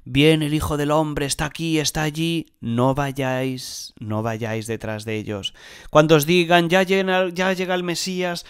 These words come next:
hay terremotos, hay incendios, hay pestes", no les hagáis caso, no les hagáis caso, no vayáis, os están distrayendo, os están alejando. Lo que realmente quieren de vosotros es meteros miedo.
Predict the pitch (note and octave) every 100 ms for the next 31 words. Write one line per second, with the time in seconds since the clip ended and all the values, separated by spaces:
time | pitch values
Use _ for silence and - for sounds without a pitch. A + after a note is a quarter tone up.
0 | - D3 E3 G3+ G3+ F#3 F#3 F#3+ F#3 F#3+
1 | F3 F#3 F#3 G3 F#3 F#3+ G3 F#3 F#3 F3+
2 | F#3+ F#3+ F#3 E3 - F#3 - - _ _
3 | - - - - A2+ A#2+ A#2+ A#2+ - A#2
4 | A2+ A2+ A2+ - A2+ A2+ A2 - G#2+ -
5 | _ _ _ _ _ _ _ _ G#2 G#2
6 | G#2 G#2 G#2+ G#2 G2+ G2+ - G#2 - -
7 | A#2 B2 B2 A#2+ A#2 A#2 A2+ A2 G#2 -
8 | - _ - _ A#2+ B2+ B2 C#3+ C#3+ C#3
9 | - C3+ C3 C3 B2+ B2 B2+ - _ -
10 | - C#3+ D3 C3+ D#3 D#3 D3+ C#3 C#3+ C#3
11 | C3+ C3 B2+ - - - - C#3 D#3 D#3+
12 | E3 E3+ E3 D#3 E3 D#3 D3+ D3+ D#3+ D#3
13 | D#3 D3+ C#3+ D3+ D3+ D3 C#3 D3 D3 D3
14 | C#3+